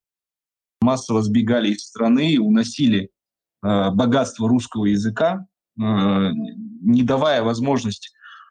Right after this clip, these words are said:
э, передавать вот эту всю историю. В общем-то, оставил среди нас всех в серой массе людей,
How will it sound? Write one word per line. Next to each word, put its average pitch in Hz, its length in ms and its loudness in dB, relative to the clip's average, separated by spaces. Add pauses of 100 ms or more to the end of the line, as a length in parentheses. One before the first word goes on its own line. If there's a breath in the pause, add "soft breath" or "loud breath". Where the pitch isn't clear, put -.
(200)
э, 101 240 0
передавать 127 560 0
вот 104 120 -6
эту 110 200 -4
всю 110 240 -2
историю. 101 560 -2
В 127 60 0
общем-то, 160 440 0
оставил 143 480 -2
среди 131 380 -2
нас 135 280 2
всех - 440 -4
в - 380 -20
серой 127 300 0
массе 190 520 -2 (560 loud breath)
людей, 143 160 0